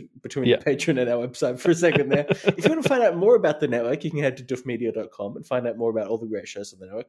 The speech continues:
Speaker 1: or support us by going to patreon dot com forward slash duff media.
Speaker 2: Yes, and don't forget to stop by Wildbow's Patreon, patreon dot com forward slash wildbow, and, you know, bribe him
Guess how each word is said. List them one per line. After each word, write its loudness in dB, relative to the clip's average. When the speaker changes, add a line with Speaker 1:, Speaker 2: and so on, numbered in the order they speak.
Speaker 1:
or 0
support 0
us 0
by -6
going 0
to -6
patreon -2
dot -2
com -4
forward -2
slash -6
duff -10
media. -20
Speaker 2:
Yes, 0
and -4
don't 4
forget 0
to -16
stop 2
by 2
Wildbow's 4
Patreon, -2
patreon 0
dot -2
com 0
forward -2
slash -2
wildbow, 4
and, -4
you 2
know, 0
bribe 6
him 2